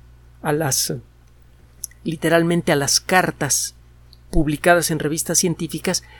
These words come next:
porque estos artículos breves son los que están en la verdadera frontera de la ciencia.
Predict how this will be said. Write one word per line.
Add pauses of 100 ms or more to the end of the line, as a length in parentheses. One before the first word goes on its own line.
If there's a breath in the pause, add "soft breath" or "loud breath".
porque
estos
artículos
breves (1040)
son
los
que
están
en
la
verdadera
frontera
de
la
ciencia.